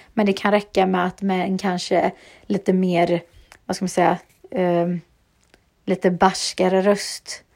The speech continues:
lite barskare tonläge, eh, liksom fräsar och tunnat, gå därifrån,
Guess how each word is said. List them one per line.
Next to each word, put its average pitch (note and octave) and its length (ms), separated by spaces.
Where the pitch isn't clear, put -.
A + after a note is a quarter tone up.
lite G3+ 220
barskare G3 500
tonläge, F#3+ 840
eh, - 140
liksom F3+ 420
fräsar F3+ 540
och F3+ 80
tunnat, F3 340
gå A3+ 220
därifrån, E3+ 440